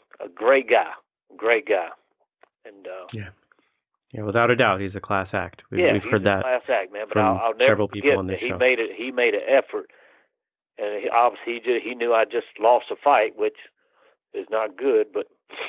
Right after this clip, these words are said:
Speaker 1: he made an effort to come over to hug my neck to,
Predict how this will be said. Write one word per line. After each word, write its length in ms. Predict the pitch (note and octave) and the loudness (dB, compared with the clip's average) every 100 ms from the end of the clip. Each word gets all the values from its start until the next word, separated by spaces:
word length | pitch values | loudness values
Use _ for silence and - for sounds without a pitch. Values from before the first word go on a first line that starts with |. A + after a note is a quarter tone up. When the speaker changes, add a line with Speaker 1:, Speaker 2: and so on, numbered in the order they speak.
| - _ _ _ _ _ _ _ _ _ _ _ | -16 _ _ _ _ _ _ _ _ _ _ _
Speaker 1:
he 140 | - A#2 | -12 -2
made 240 | A#2+ A#2 | 2 2
an 60 | - | 2
effort 300 | B2+ B2+ B2 | 2 0 0
to 60 | G#2 | -14
come 180 | - A2+ | -6 -2
over 180 | G#2 | 0
to 120 | G#2+ G2 | 2 2
hug 160 | A2 G#2+ | 0 2
my 140 | G#2 | 0
neck 320 | G#2 A2+ - | 2 0 0
to, 60 | G2+ | -8